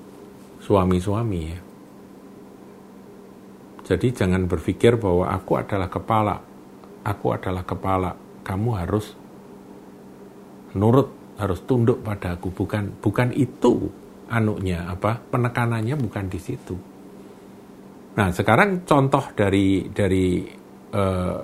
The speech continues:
seorang suami atau seorang pria yang menjadi kepala dari wanita atau kepala dari, eh, ini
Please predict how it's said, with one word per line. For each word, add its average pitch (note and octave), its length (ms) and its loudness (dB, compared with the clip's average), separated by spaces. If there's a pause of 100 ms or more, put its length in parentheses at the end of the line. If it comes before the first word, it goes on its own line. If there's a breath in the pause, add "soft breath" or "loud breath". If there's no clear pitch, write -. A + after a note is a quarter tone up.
(120)
seorang F#2+ 640 -2
suami F#2+ 480 2
atau F2+ 120 -4
seorang F2+ 440 -2
pria F2 280 2 (520 loud breath)
yang G2 200 4
menjadi F2 720 0
kepala F2+ 600 2 (960)
dari F#2 440 4 (680)
wanita A2 520 2 (180)
atau F2+ 240 -4
kepala G#2 560 2
dari, E2+ 560 -2 (560)
eh, F2+ 440 0 (720)
ini F#2+ 200 2